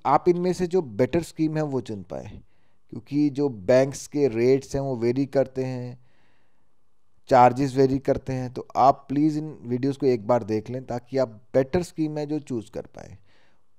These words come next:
और आज के वीडियो में मैं आपको बताऊंगा कि आप जम्मू एंड कश्मीर बैंक से टू व्हीलर लोन कैसे ले सकते हैं, क्या-क्या डॉक्यूमेंट्स लिए जाएंगे आपसे,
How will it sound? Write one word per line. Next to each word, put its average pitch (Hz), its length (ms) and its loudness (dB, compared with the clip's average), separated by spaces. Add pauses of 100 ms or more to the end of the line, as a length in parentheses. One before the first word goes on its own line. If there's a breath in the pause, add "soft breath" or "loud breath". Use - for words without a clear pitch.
(280)
और - 200 -16
आज 139 300 6
के 196 140 6
वीडियो 180 260 4
में 180 100 2
मैं 180 80 4
आपको 170 220 2
बताऊंगा 139 560 2
कि 135 300 -6
आप 110 300 -2 (120)
जम्मू 147 380 -2
एंड 165 140 0
कश्मीर 151 380 -4
बैंक 143 260 0
से 143 420 -6 (680)
टू 143 140 0
व्हीलर 156 300 6
लोन 147 280 0
कैसे 117 340 -2
ले 120 140 0
सकते 127 360 -10
हैं, 139 300 -14 (720)
क्या-क्या 147 320 6
डॉक्यूमेंट्स 123 680 0
लिए 135 180 0
जाएंगे 135 340 0
आपसे, 135 460 -2